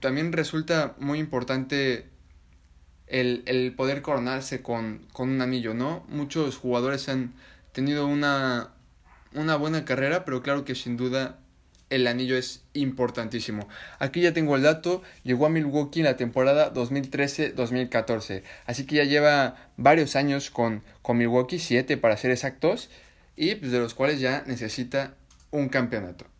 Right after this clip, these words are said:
Y por qué no podría ser esta temporada, pues, no sé, ya veremos qué es lo que sucede. Hablando ya sobre la temporada, entre hoy y mañana se jugarán los últimos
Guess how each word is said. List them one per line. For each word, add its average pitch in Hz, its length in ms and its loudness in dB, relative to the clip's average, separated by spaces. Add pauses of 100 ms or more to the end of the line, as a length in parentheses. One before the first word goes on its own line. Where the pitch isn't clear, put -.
(100)
Y 147 180 0
por 120 260 -6
qué 135 100 -2
no 135 180 -2
podría 120 260 0
ser 120 280 -4
esta 131 260 -4
temporada, 143 600 -2 (100)
pues, 120 140 -14 (100)
no 160 160 -4
sé, 104 320 -8
ya 123 160 2
veremos 117 360 -2
qué 127 100 -4
es 120 60 2
lo 120 80 -2
que 120 120 -8
sucede. 101 400 -6 (480)
Hablando 143 380 0
ya 139 260 2
sobre 139 220 -2
la 151 140 2
temporada, 160 560 0 (240)
entre 151 260 -2
hoy 202 120 2
y - 20 0
mañana 139 360 0
se 139 100 -12
jugarán 123 480 0
los 117 160 -6
últimos 123 420 -2